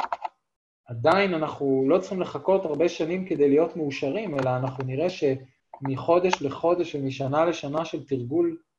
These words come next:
מסור, החיים שלנו הולכים ומשתפרים,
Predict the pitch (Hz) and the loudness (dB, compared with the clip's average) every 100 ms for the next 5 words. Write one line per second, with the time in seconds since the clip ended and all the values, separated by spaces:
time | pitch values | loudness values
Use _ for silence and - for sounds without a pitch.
0 | _ _ _ 127 - - 226 175 185 _ | _ _ _ -10 -6 0 2 2 0 _
1 | _ _ _ _ _ _ - 117 147 165 | _ _ _ _ _ _ -14 -6 -4 -4
2 | 175 180 160 135 127 165 175 156 135 - | 0 2 2 0 -2 -6 -6 -6 -8 -8
3 | - - 147 135 113 | -8 -2 -2 0 -4